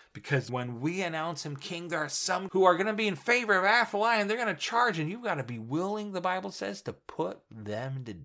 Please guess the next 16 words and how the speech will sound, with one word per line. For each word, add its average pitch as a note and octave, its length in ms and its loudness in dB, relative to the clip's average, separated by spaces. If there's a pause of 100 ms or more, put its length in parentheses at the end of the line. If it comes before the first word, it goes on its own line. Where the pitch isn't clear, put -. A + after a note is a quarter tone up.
(120)
death. - 640 -8 (1300)
You G2 140 -14
ready A#2+ 260 -4
to C#3 80 -12
protect C#3 420 -8
Joash? D3+ 440 -8
Yes. - 580 -12 (680)
You A2+ 160 -6
ready E3 300 2
to D#3+ 100 2
announce D3+ 400 0
a - 20 -8
new E3 140 -2
king? E3+ 400 -6
Yes. - 720 -6 (1400)
So, G2 580 -12